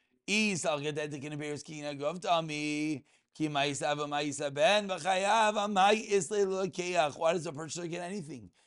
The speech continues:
Ki gazavin, halavdi de gazavin. El olav shma mina. Kinyan peiros is lav ki kinyan hagof dami. And that is the reason why Rav Abbas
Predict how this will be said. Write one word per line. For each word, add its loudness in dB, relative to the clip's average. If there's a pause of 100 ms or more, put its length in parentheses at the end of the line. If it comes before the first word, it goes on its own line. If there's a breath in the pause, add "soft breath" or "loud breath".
(180)
Ki -8
gazavin, -4 (200)
halavdi 4
de 2
gazavin. 2 (340)
El 8
olav 6
shma 2
mina. 6 (360 loud breath)
Kinyan 0
peiros 4
is 6
lav 8
ki -10
kinyan -2
hagof -2 (520)
dami. 4 (260 soft breath)
And -4
that 8
is -2
the -4
reason -4
why 4 (1200)
Rav 2
Abbas -2